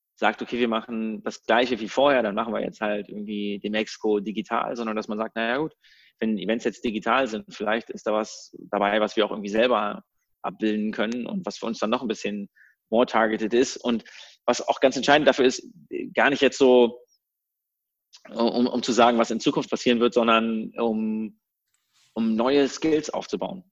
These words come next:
Ja, und um einfach im eigenen Marketing-Team Leute zu haben, die sich echt mit digitalen Events auskennen und die wirklich verstehen, wie bereite ich denn das vor? Wie ziehe ich denn das durch? Was für Plattformen funktionieren dafür geil?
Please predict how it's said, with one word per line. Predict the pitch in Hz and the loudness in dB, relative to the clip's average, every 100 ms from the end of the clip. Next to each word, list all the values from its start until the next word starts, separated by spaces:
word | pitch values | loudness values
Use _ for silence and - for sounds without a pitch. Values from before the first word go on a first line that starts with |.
| _ _ - | _ _ -6
Ja, | 104 110 | -4 -2
und | - 113 | -4 -4
um | 104 | 0
einfach | 104 117 117 | -2 -2 -4
im | 82 | -2
eigenen | 131 160 | -4 -2
Marketing-Team | 131 151 - 104 - 104 120 - | -4 -4 -6 -10 -10 -10 -10 -4
Leute | 117 143 | -4 -4
zu | - 101 | -6 -6
haben, | 95 101 107 | -4 -6 -6
die | 113 | -8
sich | 107 104 - _ _ _ - | -6 -8 -12 _ _ _ -10
echt | - - | -8 -6
mit | 120 | -2
digitalen | 120 107 113 98 | -2 -2 -2 -2
Events | 98 98 92 | -2 -6 -6
auskennen | - 101 - - 95 _ _ - - | -8 -8 -8 -12 -12 _ _ -20 -10
und | - 110 | -4 -2
die | 113 | 2
wirklich | 151 156 - | 2 2 -2
verstehen, | 110 - 107 101 | -2 -2 -2 -2
wie | 101 | 0
bereite | 101 101 - | 2 0 0
ich | |
denn | - | -6
das | 95 - | -8 -6
vor? | - 131 107 98 | -4 -2 -2 -4
Wie | 101 101 98 - - | -4 -2 -2 -4 -10
ziehe | - 117 | -2 0
ich | 104 | 0
denn | 98 | 0
das | 104 101 | -2 2
durch? | 123 127 110 - - | 4 6 4 0 -4
Was | 107 - | -6 -6
für | - 104 101 | -2 0 0
Plattformen | - 127 135 113 107 | 2 0 2 0 0
funktionieren | 104 110 - 110 104 | -2 -6 -6 -4 0
dafür | 131 - | 0 0
geil? | - - - - | -2 -2 -2 -6